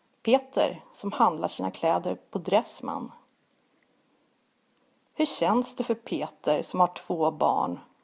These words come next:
som bor i en gul enplansvilla med träfasad i närförort? Peter som bläddrar i Clas Ohlson-katalogen på kvällarna. Peter som lite halvhjärtat spelar golf.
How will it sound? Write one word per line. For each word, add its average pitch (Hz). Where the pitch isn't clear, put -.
som 269
bor 208
i 208
en 202
gul 170
enplansvilla 165
med 160
träfasad 160
i -
närförort? -
Peter 269
som 190
bläddrar 175
i 160
Clas -
Ohlson-katalogen 160
på -
kvällarna. 160
Peter 220
som 180
lite 185
halvhjärtat 190
spelar 190
golf. 190